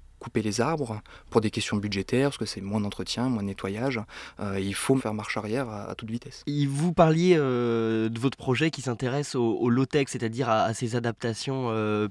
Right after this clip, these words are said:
Speaker 2: petit à petit. Ça s'oppose à des rénovations thermiques plus importantes.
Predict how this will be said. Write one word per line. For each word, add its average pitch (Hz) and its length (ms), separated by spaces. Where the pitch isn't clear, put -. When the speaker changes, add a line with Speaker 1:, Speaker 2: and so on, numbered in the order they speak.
Speaker 2:
petit 143 340
à 131 100
petit. - 280
Ça 160 140
s'oppose 143 400
à 131 80
des 123 140
rénovations 127 760
thermiques 135 500
plus 131 640
importantes. 165 560